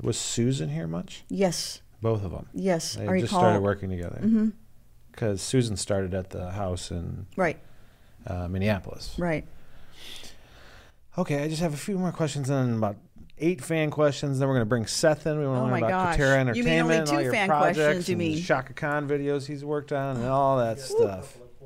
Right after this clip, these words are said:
Speaker 1: Yeah, we
Speaker 2: Yeah.
Speaker 1: got Questlove questions. Those are the top priority as well. I think Questlove is a genius in everything he does. Um, all right. So, are you still friends with Brendan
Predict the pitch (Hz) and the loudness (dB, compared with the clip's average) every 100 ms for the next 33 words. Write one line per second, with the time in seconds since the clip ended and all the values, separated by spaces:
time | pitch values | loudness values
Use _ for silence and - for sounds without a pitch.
0 | 123 - - - - - - - - - | -20 -20 -20 -20 -20 -18 -18 -20 -20 -14
1 | - 139 135 135 135 - 147 165 175 165 | -4 2 4 6 4 4 2 6 4 6
2 | 139 117 113 110 127 123 120 110 110 - | 0 0 -4 -4 -2 -2 -2 -4 -10 -16
3 | - - 120 - 127 123 117 104 113 123 | -10 -6 -6 -2 2 2 2 -2 -2 0
4 | 101 87 101 123 110 - - 113 107 117 | -2 -4 0 0 0 -6 -2 0 4 4
5 | 104 110 110 101 101 92 - - - - | 4 6 6 6 2 0 -6 -8 -10 -18
6 | - - - - - 98 101 117 110 104 | -20 -16 -14 -10 -4 0 4 4 4 2
7 | 104 117 123 113 110 107 98 87 76 - | 4 4 4 2 -2 -2 -4 -6 -10 -14
8 | - - - - - - - - - - | -16 -18 -20 -20 -20 -20 -10 -10 -10 -14
9 | - - - - - 131 139 139 139 139 | -14 -16 -18 -20 -4 0 4 4 4 4
10 | 147 147 120 113 110 110 107 - - - | 4 4 2 0 0 -2 -4 -6 -12 -12
11 | - - 160 147 139 127 113 110 - - | -10 0 6 6 6 4 0 -6 -14 -20
12 | - - - - - - - - - - | -20 -20 -20 -20 -20 -16 -14 -12 -14 -2
13 | 131 135 135 165 175 120 127 139 117 98 | 6 6 10 8 8 6 4 2 4 4
14 | 95 104 113 | 6 4 0